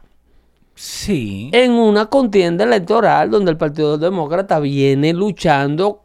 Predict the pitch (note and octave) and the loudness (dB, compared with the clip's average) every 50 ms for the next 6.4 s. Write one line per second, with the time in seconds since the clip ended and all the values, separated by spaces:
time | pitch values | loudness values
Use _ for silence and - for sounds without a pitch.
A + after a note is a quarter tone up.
0 | _ - - E3 C3 G#2+ A2+ F#3+ G#3+ B3+ D4+ - - A#3+ C4+ D#3+ D3+ F3+ A#3 D4+ | _ -4 -2 -2 -2 0 2 2 2 4 2 2 2 2 2 2 0 0 0 2
1 | E4+ D4+ A3+ F3+ F#3 F#3 G3+ B3 C#4+ D4+ C#4 G#3+ A3+ G#3 F3+ F#3+ F3+ F#3+ G#3+ G3+ | 2 2 2 2 2 2 2 2 2 0 0 0 -2 -2 -2 -2 -2 -2 -2 -4
2 | - A3+ A3+ B3 B3+ C4 B3+ A#3+ G#3+ F#3+ D3+ E3+ G#3+ A#3+ D4 D#4 C#4+ C#4+ B3 G#3 | -2 0 0 2 2 0 -2 -2 -2 -2 -2 0 0 0 2 2 2 2 2 2
3 | A3+ G#3 F#3 G#3 G3+ F3+ F#3+ F#3+ F3+ G#3+ C#4 F4 F4+ D#4+ G#3 D3+ - - _ _ | 0 -2 0 0 0 0 2 2 2 4 4 2 2 2 0 -2 -2 -6 _ _
4 | - D#3+ D3+ D3 C#3 C3+ C3+ C#3+ F3 F#3 A#3 E4 G4 - - B3 A3+ A3 A#3+ C#4+ | -10 -6 -4 -4 -2 -2 0 2 4 4 4 4 2 2 2 2 2 4 4 4
5 | D#4+ D#4+ C#4+ A#3+ G3+ C4+ C#4+ D#4+ D#4+ D4+ C4 C#4+ - A3 F#3+ F#3+ - - D4 E4+ | 4 4 4 4 4 4 4 4 4 4 2 4 4 2 2 2 0 0 4 4
6 | G4 G4 D#4 - - - A#2 | 4 4 2 0 -8 -12 -12